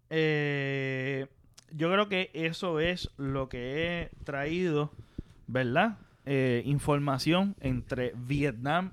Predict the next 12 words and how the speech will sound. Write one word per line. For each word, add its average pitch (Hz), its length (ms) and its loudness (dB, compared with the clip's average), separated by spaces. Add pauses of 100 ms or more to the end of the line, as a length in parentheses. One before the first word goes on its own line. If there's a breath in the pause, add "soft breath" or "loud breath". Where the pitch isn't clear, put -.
(100)
y 156 140 -4
Estados 156 460 -4
Unidos. 151 400 -2 (760 loud breath)
Eh, 139 380 0
yo 139 100 4
espero 190 340 4
que 185 100 0
le 156 100 4
haya 160 340 2
parecido, 156 460 2
¿verdad? 156 340 2
Interesante 143 960 0